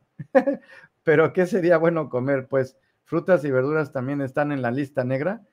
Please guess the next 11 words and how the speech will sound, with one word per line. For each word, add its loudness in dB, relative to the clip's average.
Ay, 6
Sandra, 2
lo 0
siento, 0
siento, -4
siento -4
el, -4
el -4
dolorcito. 0
A -2
ver, 0